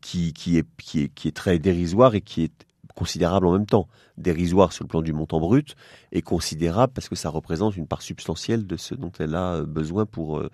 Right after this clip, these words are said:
pour vivre. Euh, et cette petite parabole, enfin cet petit exemple,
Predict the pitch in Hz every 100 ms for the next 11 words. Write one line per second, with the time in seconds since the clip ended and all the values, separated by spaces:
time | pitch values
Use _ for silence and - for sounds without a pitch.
0 | - - 92 117 107 - - _ _ _
1 | _ _ - 76 73 76 80 78 69 -
2 | 76 82 82 - 80 76 80 73 76 107
3 | 82 76 71 82 - - 76 80 107 135